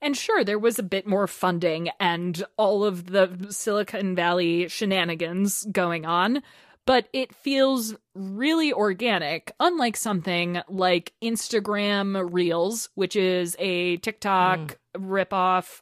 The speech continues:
Speaker 1: and <laughs> Instagram Stories. That's, that was a s-, wasn't that a Snapchat ripoff?
Speaker 2: It was a Snapchat, yeah.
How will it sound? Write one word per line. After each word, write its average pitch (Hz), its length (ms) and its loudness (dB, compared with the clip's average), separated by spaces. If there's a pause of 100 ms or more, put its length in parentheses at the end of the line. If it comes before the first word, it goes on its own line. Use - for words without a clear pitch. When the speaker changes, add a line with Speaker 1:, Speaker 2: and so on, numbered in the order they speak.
(100)
Speaker 1:
and 175 280 -2
<laughs> - 20 -12
Instagram 359 720 0
Stories. 392 480 2
That's, 339 360 2
that 269 180 4
was 294 160 -2
a 320 180 0
s-, 320 200 -4
wasn't 311 300 -2
that 349 160 4
a - 20 -2
Snapchat 339 680 0 (100)
ripoff? 349 340 -2
Speaker 2:
It 247 80 4
was 240 160 2
a 226 40 -2
Snapchat, 233 600 0
yeah. 190 260 0